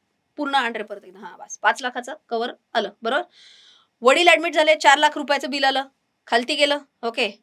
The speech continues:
पण वडिलांना डिस्चार्ज मिळाला, परत, हां, परत रिफिल झालं कव्हर, ओके, परत पाच लाखाचं कव्हर आलं. चंदू जर एका महिन्यानंतर ॲडमिट झाला आणि जर बिल तीन लाख रुपये आलं, तर पूर्ण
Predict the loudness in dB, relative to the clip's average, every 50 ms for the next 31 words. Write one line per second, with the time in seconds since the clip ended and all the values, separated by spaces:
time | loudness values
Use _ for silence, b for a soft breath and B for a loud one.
0 | _ _ -6 -4 -2 -2 -2 -2 -2 -2 -2 -2 -2 -4 -4 -4 -2 -2 -2 0
1 | 0 2 2 2 2 0 -2 -2 0 2 4 4 2 0 _ _ _ _ _ -10
2 | -8 -8 -6 -6 -8 -10 -14 -14 _ -6 -4 -4 -4 -4 -6 -6 -6 -6 -4 -2
3 | -2 -2 -2 -2 -4 -6 -6 -8 -12 _ _ _ _ _ _ _ _ _ _ _
4 | _ _ _ _ _ _ _ -10 -8 -6 -4 -2 2 2 2 4 4 2 2 2
5 | 2 0 0 0 -2 -2 -2 -2 -2 -2 -4 -6 -12 -16 _ B B B B B
6 | B B B B -2 -2 0 0 0 0 0 0 0 0 0 0 0 0 0 -4
7 | -8 -6 -2 -2 0 0 0 -2 -4 -4 -6 -6 -4 -2 0 2 2 2 0 -2
8 | -4 -2 -2 -2 -2 -4 -6 -6 -6 -4 -4 -4 0 2 2 2 2 0 -6 -8
9 | -6 -4 -2 -2 0 2 0 0 -2 -4 -6 -2 0 0 -2 -2 -6 -14 _ _
10 | _ -12 -12 -12 -12 _ _ -16 -16 -14 -14 -14 -16